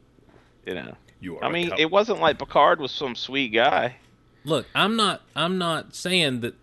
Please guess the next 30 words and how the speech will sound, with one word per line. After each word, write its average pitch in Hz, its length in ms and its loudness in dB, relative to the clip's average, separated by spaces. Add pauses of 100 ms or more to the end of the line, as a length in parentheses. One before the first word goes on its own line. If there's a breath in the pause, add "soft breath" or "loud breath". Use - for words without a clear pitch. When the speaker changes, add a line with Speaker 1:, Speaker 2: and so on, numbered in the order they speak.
(440 soft breath)
Speaker 2:
but 190 100 -10
they 190 100 2
were. 143 140 0
Pre-, - 180 -6 (140)
I'm 151 180 0
sorry. 90 400 -10
I, 131 260 0 (100)
I 127 140 0
like 139 380 2
First 117 280 -4
Contact. 95 520 -10 (360)
That's 107 180 -6
fine. 73 300 -6 (480)
Speaker 1:
Mm-hmm. 101 260 -14 (240)
Speaker 2:
I 117 80 -4
like 110 280 -4
First 95 220 -10
Contact. - 380 -18 (800 soft breath)
Um, 107 480 -4 (1800)
but 135 320 0 (300)
I 143 80 2
don't, 175 260 -2 (220)
I 190 140 -8
don't 214 180 -2
underst-, 185 320 -2 (400 soft breath)
you 170 180 -2
did 196 240 0
this 160 200 0
on 113 140 -4
purpose. - 600 -8